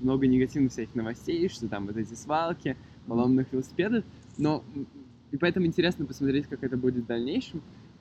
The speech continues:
Speaker 1: Но чисто вот из практической стороны я понимаю, что мне кажется, что это, типа, суперудобная история, когда ты просто сел в метро, доехал до места.
Speaker 2: Да.
Speaker 1: Вот, да.
Speaker 2: Конечно, конечно.
Speaker 1: Вот.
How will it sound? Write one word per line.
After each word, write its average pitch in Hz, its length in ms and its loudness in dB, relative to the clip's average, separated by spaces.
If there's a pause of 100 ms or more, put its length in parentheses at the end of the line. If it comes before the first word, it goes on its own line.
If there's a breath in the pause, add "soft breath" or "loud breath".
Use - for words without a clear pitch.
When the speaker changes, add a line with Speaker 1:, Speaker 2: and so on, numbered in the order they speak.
Speaker 1:
Но 139 240 2 (120)
чисто 180 420 -4
вот 147 220 -4
из - 80 -16
практической 170 520 -4
стороны 135 340 2
я 123 100 2
понимаю, 131 360 2
что - 160 -8
мне 131 180 -4
кажется, 139 420 -6
что - 160 -6
это, 123 180 -4
типа, 120 260 -10
суперудобная 131 720 0
история, 120 360 -6
когда 113 220 -4
ты 113 100 -10
просто 120 320 -10
сел 135 340 -2
в 120 100 -8
метро, - 240 -4
доехал 113 400 -4
до 110 140 -6
места. 107 300 -10 (600)
Speaker 2:
Да. 127 120 -14
Speaker 1:
Вот, 110 160 -8 (160)
да. 110 180 -8 (540)
Speaker 2:
Конечно, 107 420 -16
конечно. - 420 -20
Speaker 1:
Вот. 92 180 -8